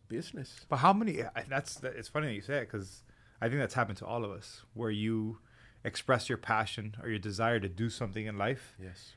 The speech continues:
Speaker 2: and somebody talks you out of it.
Speaker 1: Absolutely, because it doesn't make sense. The, the, that's the argument they make. It's not sensible, it doesn't make sense, it's not practical. I mean, that, that, that's usually the language that they use. That's right.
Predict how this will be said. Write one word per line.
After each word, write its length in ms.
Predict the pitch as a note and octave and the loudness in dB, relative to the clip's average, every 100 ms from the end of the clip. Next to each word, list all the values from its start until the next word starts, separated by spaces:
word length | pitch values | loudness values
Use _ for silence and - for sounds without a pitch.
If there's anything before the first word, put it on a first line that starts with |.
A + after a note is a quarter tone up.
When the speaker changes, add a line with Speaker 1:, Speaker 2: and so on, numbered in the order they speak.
| - A2+ | -10 -8
Speaker 2:
and 120 | G2 | -4
somebody 300 | A2+ G#2+ G#2+ | -2 0 0
talks 360 | - F2 - | 0 -2 -2
you 100 | A2 | 0
out 120 | G#2 G2+ | 0 0
of 80 | F2+ | -6
it. 120 | - - G2 | -12 -18 -16
Speaker 1:
Absolutely, 520 | G2+ - C#3 D#3 D#3+ G2+ | -16 -10 -8 -8 -8 -10
because 320 | A2 A#2+ B2 | -6 -6 -6
it 80 | A2 | -8
doesn't 240 | A#2 A#2 | -8 -10
make 160 | G#2 - | -12 -12
sense. 640 | - G#2+ E2+ - - - G#2+ | -6 -6 -6 -14 -18 -18 -12
The, 260 | G2+ F#2+ G2+ | -8 -8 -8
the, 160 | G#2 G#2+ | -8 -2
that's 200 | D3+ E3 | -2 0
the 120 | D#3 | 4
argument 420 | D3+ C#3 C3 G#2+ | 4 2 -4 -4
they 140 | G#2 | -8
make. 340 | F#2 F2+ - - - | -8 -12 -14 -20 -16
It's 240 | G#2+ - A#2+ | -14 -10 -6
not 240 | B2 B2 | -4 -4
sensible, 1120 | - - C#3+ C3+ - A#2 F#2+ A2+ A2 A2+ G#2+ G#2+ _ _ _ _ | -6 0 0 0 -6 -8 -6 -4 -2 -4 -6 -10 _ _ _ _
it 40 | - | -12
doesn't 260 | A2 G#2+ | -10 -10
make 140 | E2 - | -10 -8
sense, 720 | - C#3 C3 B2 B2 - - _ - - - | 0 0 2 -2 -6 -8 -20 _ -20 -20 -8
it's 160 | C3 A#2+ | -6 -2
not 240 | G#2+ - | -4 -6
practical. 1040 | - C3+ C3+ C3 - C3 C3 A#2 A#2 A2+ - _ _ | -2 4 4 2 -6 -4 -2 -2 -4 -6 -14 _ _
I 60 | G#2+ | -16
mean, 160 | G2 G2 | -14 -10
that, 220 | A#2+ G#2+ | -10 -10
that, 180 | G2 F#2+ | -10 -4
that's 220 | C3 C#3 | -4 -2
usually 400 | C#3 C#3 A#2+ A#2+ | -4 -4 -2 -2
the 140 | A2+ | -2
language 600 | A#2 A2+ G2+ G2+ G#2 - - | -2 -4 -6 -10 -12 -18 -16
that 180 | G2+ F#2+ | -14 -12
they 60 | G#2+ | -12
use. 360 | G#2 A#2 - | -14 -16 -20
That's 160 | G#2 - | -20 -12
right. 200 | E3 | -10